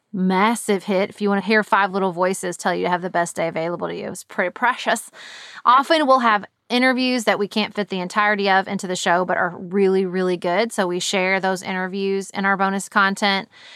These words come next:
And so that premium subscription is really,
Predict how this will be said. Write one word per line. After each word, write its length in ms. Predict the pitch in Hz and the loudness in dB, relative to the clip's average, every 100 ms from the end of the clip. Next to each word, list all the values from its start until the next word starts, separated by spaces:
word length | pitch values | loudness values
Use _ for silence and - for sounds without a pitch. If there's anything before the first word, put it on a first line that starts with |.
| - | -14
And 100 | 208 | -8
so 80 | 214 | -2
that 240 | 247 277 - | 2 2 2
premium 420 | 285 302 330 330 | 0 0 0 0
subscription 1080 | - 220 - - - 208 - 180 170 170 208 _ _ _ _ - | -2 -6 -6 -6 -2 -2 -2 -4 -4 -6 -12 _ _ _ _ -2
is 640 | 214 214 208 202 202 - - | 2 4 4 4 2 -4 -10
really, 880 | 202 196 240 254 247 247 240 233 | -6 0 4 4 4 2 2 0